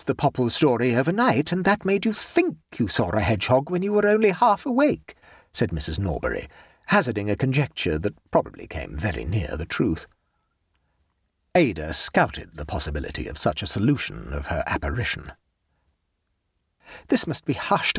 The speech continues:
up," said Missus Norbury quickly. "The servants—" "Hushed up?" exclaimed Ada indignantly. "I'm writing a long report on it for the Research Society." It was then that Hugo Norbury, who is not naturally a man of brilliant resource,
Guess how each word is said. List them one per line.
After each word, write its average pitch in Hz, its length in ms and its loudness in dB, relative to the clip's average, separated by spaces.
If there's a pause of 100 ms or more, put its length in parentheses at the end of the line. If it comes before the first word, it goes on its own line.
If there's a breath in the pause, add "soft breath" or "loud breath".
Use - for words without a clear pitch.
up," - 240 2 (180)
said - 220 -4
Missus 78 240 -2
Norbury 60 380 -4
quickly. - 420 -8 (420 loud breath)
"The - 80 0
servants—" - 600 -2 (960 loud breath)
"Hushed - 420 2
up?" 120 400 -2 (220)
exclaimed 71 520 0
Ada 80 380 -4
indignantly. 73 640 -4 (580)
"I'm 240 200 2
writing 101 280 -2
a 104 60 -2
long 123 240 2
report 175 480 0
on - 120 -8
it - 140 -16
for - 100 -6
the - 100 0
Research 277 480 4
Society." - 600 0 (1600 loud breath)
It 262 180 0
was 254 140 2
then 123 500 2
that 170 360 -2
Hugo 117 380 4
Norbury, 71 760 -4
who 220 160 2
is 180 120 2
not - 340 0
naturally 92 600 0
a 69 80 0
man 71 380 0
of 85 180 -2
brilliant 85 380 0
resource, 110 560 2